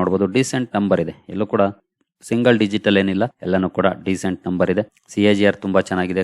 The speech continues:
ಕನ್ಸಿಸ್ಟೆಂಟ್ ಪರ್ಫಾರ್ಮೆನ್ಸ್ ಇದೆ. ಪ್ರಾಫಿಟ್ ಗ್ರೋತ್ ಅಲ್ಲಿ ತ್ರೀ ಇಯರ್ಸ್ ಅಲ್ಲಿ ಸ್ವಲ್ಪ ಡೌನ್ ಪರ್ಫಾರ್ಮೆನ್ಸ್ ಇದೆ, but ಟಿ ಟಿ ಎಂ ಅಲ್ಲಿ ಒಳ್ಳೆ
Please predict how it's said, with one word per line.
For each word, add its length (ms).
ಕನ್ಸಿಸ್ಟೆಂಟ್ 520
ಪರ್ಫಾರ್ಮೆನ್ಸ್ 560
ಇದೆ. 80
ಪ್ರಾಫಿಟ್ 360
ಗ್ರೋತ್ 220
ಅಲ್ಲಿ 200
ತ್ರೀ 200
ಇಯರ್ಸ್ 220
ಅಲ್ಲಿ 180
ಸ್ವಲ್ಪ 260
ಡೌನ್ 280
ಪರ್ಫಾರ್ಮೆನ್ಸ್ 500
ಇದೆ, 80
but 180
ಟಿ 160
ಟಿ 120
ಎಂ 120
ಅಲ್ಲಿ 200
ಒಳ್ಳೆ 120